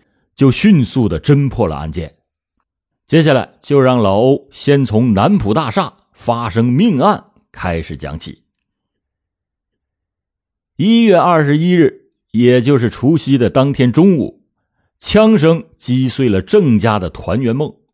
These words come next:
此时此刻，街头大红灯笼高高悬挂，烟花爆竹声是此起彼伏，路程沉浸在辞旧迎新的欢乐之中。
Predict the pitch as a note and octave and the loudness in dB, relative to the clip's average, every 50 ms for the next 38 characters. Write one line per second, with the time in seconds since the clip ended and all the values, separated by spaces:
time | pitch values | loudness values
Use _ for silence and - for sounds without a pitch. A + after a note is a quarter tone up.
0 | _ _ _ _ _ _ _ _ _ - - - D#3 E3 E3 D3+ C3 F3+ A#3+ A3+ | _ _ _ _ _ _ _ _ _ -14 -4 0 2 2 2 2 2 0 -2 -2
1 | - C3+ C#3 C3 - G#3+ F3+ - - _ _ _ _ _ _ _ _ _ _ _ | -2 -4 -4 -2 -2 -4 -4 -4 -10 _ _ _ _ _ _ _ _ _ _ _
2 | _ - C3 D3 D#3+ D#3+ C#3+ G#2+ A2+ B2+ D#3 D3+ E3 C3+ A#2+ G2+ F#2 A2 A#2 C#3 | _ -2 2 2 4 4 2 2 0 0 0 0 -2 -4 -4 -4 -4 -2 -2 0
3 | C3 C#3+ D#3 E3 D#3 D3+ A#2+ G#2 F2+ D2 - - A#2+ B2 C3+ C3+ A#2+ B2+ B2+ B2 | 0 -2 -2 0 0 0 0 0 -2 -6 -4 -2 0 0 2 0 0 -2 -4 -4
4 | - E2 F#2+ B2+ B2+ C3 - - _ _ _ _ _ _ _ F#2 A#2 C#3+ D3 C#3 | -6 -6 -6 -4 -6 -6 -8 -10 _ _ _ _ _ _ _ -2 0 2 2 0
5 | B2 B2+ C3 C3+ C3+ C#3 D3+ C3+ A2+ G2+ F#2+ C3 A#2 C3+ C#3 C3+ A2 - _ - | 0 -2 -2 -2 0 0 0 0 0 0 0 0 0 0 0 0 -2 -8 _ -12
6 | - F#2+ E2 - - - - F2+ G2+ B2 A#2 G2+ - E2 D#2+ D2 D#2 C2+ B1+ - | -10 -10 -10 -10 -12 -14 -10 -8 -6 -6 -6 -8 -10 -12 -12 -12 -12 -14 -16 -18
7 | C#2 C2 - _ _ _ _ _ _ _ _ _ _ _ _ _ _ _ _ _ | -20 -20 -20 _ _ _ _ _ _ _ _ _ _ _ _ _ _ _ _ _
8 | _ _ _ _ _ F#3+ A#3+ B3+ G#3+ D3+ G#2+ A2+ G#2+ A#2 D3 - - _ _ _ | _ _ _ _ _ -2 0 2 2 2 2 0 -2 -2 -2 -6 -12 _ _ _
9 | _ _ _ - - G2 F#2 C#3 E3 D#3+ C#3+ C#3+ C3 A2 G2 G#2+ G2 - - _ | _ _ _ -12 -8 -6 -6 -6 -6 -8 -6 -4 -4 -2 -2 -4 -6 -6 -10 _
10 | _ _ _ - - - F2 F#2 A2+ C3 B2+ A#2+ A#2 A#2 G2 E2 D#2 D2 D2+ F2+ | _ _ _ -20 -14 -8 -6 -4 -2 -2 -4 -2 -2 -2 -2 -2 -2 -4 -2 -2
11 | A#2+ B2+ A#2 - - A2 G#2 E2+ D2 - - G2+ A2 G#2 E2 - - D2+ C#2+ E2 | -2 -4 -4 -4 -4 -4 -4 -4 -6 -8 -6 -6 -4 -6 -6 -8 -10 -10 -10 -10
12 | E2+ - | -12 -12